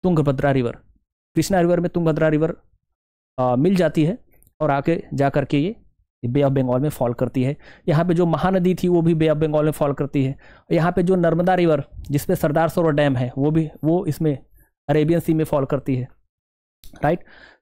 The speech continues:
तो ये रहा हमारा, आ, मेजर डैम्स, स-, आ, और वो किस, किस स्टेट्स में लोकेटेड हैं और उनके साथ साथ किस रिवर पे वो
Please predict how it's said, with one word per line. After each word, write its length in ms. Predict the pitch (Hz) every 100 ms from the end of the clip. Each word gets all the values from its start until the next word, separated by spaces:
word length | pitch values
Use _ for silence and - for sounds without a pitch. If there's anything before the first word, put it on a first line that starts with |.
| _
तो 120 | 208
ये 160 | 190 240
रहा 200 | 220 220
हमारा, 380 | 185 175 175 214 - _ _ _ _ -
आ, 300 | 151 151 156 -
मेजर 340 | 135 180 190 214
डैम्स, 580 | 156 160 208 - - - -
स-, 240 | - - - - - _ _ -
आ, 40 | 143
और 320 | 131 165 175
वो 80 | 185
किस, 340 | - 208 -
किस 560 | - - 226 - - -
स्टेट्स 320 | 185 185 214
में 80 | 196
लोकेटेड 400 | 180 185 185 175
हैं 220 | 262 - - - _ _ _ _
और 400 | 190 185 220 233 -
उनके 220 | 170 185
साथ 180 | 175 170
साथ 160 | 180
किस 260 | 185 - 180
रिवर 220 | 160 147
पे 140 | - 156
वो 280 | 190 -